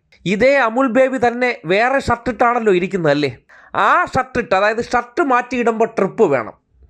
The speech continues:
വെള്ള ഷർട്ട് കയറി ഇരുന്നിട്ട് കിഫ്ബി അടിപൊളിയാണ്. എൻ്റെ മണ്ഡലത്തിൽ കണ്ടോ, ബൈപ്പാസ് ഹൈവേ ഒക്കെ കൊണ്ടുവന്നു. കിഫ്ബി യോഗ അത് അംഗീകരിച്ച് അങ്കമാലിയുടെ സ്വപ്നം യാഥാർത്ഥ്യമാക്കി. കേട്ടിട്ട് എന്ത് തോന്നുന്നു? തുടക്കം പറഞ്ഞ വാചക ഓർമ്മയില്ലേ? അതായത്, നമുക്ക് ആവശ്യമുള്ളത്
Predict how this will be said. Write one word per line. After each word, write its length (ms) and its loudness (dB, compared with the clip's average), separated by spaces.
വെള്ള 280 2
ഷർട്ട് 300 -2
കയറി 300 0
ഇരുന്നിട്ട് 400 -2
കിഫ്ബി 280 0
അടിപൊളിയാണ്. 720 2
എൻ്റെ 240 2
മണ്ഡലത്തിൽ 600 -2
കണ്ടോ, 340 -4
ബൈപ്പാസ് 540 2
ഹൈവേ 400 0
ഒക്കെ 160 -2
കൊണ്ടുവന്നു. 560 0
കിഫ്ബി 300 0
യോഗ 320 4
അത് 160 2
അംഗീകരിച്ച് 720 -2
അങ്കമാലിയുടെ 720 0
സ്വപ്നം 420 0
യാഥാർത്ഥ്യമാക്കി. 880 -2
കേട്ടിട്ട് 360 2
എന്ത് 220 0
തോന്നുന്നു? 440 0
തുടക്കം 400 4
പറഞ്ഞ 200 4
വാചക 400 2
ഓർമ്മയില്ലേ? 500 -4
അതായത്, 540 2
നമുക്ക് 380 2
ആവശ്യമുള്ളത് 760 2